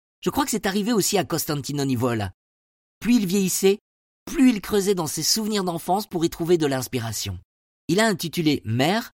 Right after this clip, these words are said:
cette grande statue toute blanche avec un renfoncement au milieu. Et on comprend tout de suite que c'est une maman qui porte dans son ventre le merveilleux secret d'un enfant.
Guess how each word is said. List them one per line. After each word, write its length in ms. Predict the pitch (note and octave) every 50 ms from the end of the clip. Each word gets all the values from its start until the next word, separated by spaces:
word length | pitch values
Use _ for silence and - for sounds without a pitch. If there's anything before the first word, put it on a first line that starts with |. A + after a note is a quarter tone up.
| _ -
cette 260 | - - F3+ - -
grande 320 | F3 D#3+ F3 G3 B3 B3+ -
statue 360 | - - G3 F#3 - F3 C3
toute 220 | - - C#4 G#3+
blanche 340 | F#3 F3+ F#3+ G3 A#3+ A#3+ -
avec 180 | D#3+ D3 - -
un 80 | C3+
renfoncement 560 | B2 - - F#3 F#3 G3+ F3 D#3 - F#3 F#3 F3+
au 40 |
milieu. 340 | E3 D#3 D3 B2+ B2 A#2+ A2 - _ _ _ _ _ _ _ -
Et 80 | A3
on 80 | B3 A3+
comprend 340 | - B3 G#3 - F#3+ D#3+ A#2 - -
tout 120 | - D4
de 60 | A3+ -
suite 280 | - - B3+ B3+ -
que 80 | - F#3
c'est 220 | - G3 - -
une 120 | G3+ G#3+ G#3+
maman 260 | G3 F3 F3 D#3+ D3+
qui 140 | - - F#3
porte 280 | - D#3+ A#2 - -
dans 200 | A2+ G2+ G3+ A#3+
son 200 | A#3 - A3 F#3
ventre 340 | D#3 D#3 D3 D3+ E3 E3+ - - _ _ _ _ _ -
le 160 | F3 G3+ G3+
merveilleux 520 | F#3 F#3+ G#3 G#3+ G3 F#3 F3 F3 E3+ D#3+
secret 280 | D3+ - D3+ - - D#3
d'un 160 | C3+ C#3+ C3
enfant. 340 | B2+ A#2 A2 - A2 F#2+